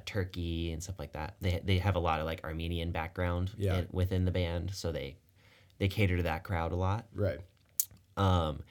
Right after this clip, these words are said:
Speaker 1: and I watched their, you know, performances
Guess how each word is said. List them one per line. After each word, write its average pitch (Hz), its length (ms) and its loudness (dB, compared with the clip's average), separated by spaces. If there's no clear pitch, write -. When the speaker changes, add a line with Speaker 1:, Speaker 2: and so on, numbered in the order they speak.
Speaker 1:
and 110 140 6
I 104 120 8
watched 101 460 2
their, 85 380 2
you 101 180 4
know, 78 300 0
performances 95 920 0